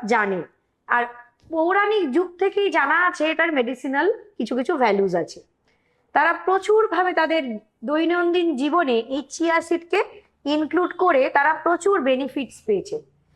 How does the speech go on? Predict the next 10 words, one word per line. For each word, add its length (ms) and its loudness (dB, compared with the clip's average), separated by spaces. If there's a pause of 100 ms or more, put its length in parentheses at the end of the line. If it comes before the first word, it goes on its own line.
(160)
এবার 200 0
আস্তে 440 -2
আস্তে 500 2 (540)
যুগ 340 0
পাল্টেছে, 760 0 (300)
কিন্তু 220 -2
এর 360 0
ইম্পর্টেন্স 840 0
কমেনি, 600 0
বরঞ্চ 380 0